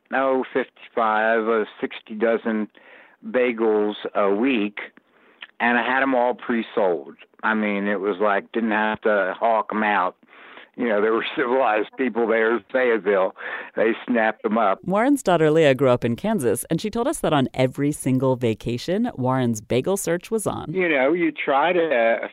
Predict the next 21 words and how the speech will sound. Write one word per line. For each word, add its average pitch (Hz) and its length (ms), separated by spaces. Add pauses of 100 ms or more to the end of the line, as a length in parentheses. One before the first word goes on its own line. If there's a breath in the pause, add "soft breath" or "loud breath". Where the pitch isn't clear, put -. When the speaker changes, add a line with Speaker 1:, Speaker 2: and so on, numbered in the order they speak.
Speaker 1:
figure 139 240
it 123 100
out. 135 220
Like, 127 160
we 135 160
would, 117 420
you 165 140
know, 117 240
get 123 240
a 107 200 (480 soft breath)
nice 139 360
motel 127 680
in, 101 420
like, 98 240 (140)
uh, 98 480
one 117 200
of 117 120
the, 98 420 (440 soft breath)
uh, 107 180
Jersey 120 560
resorts. 113 720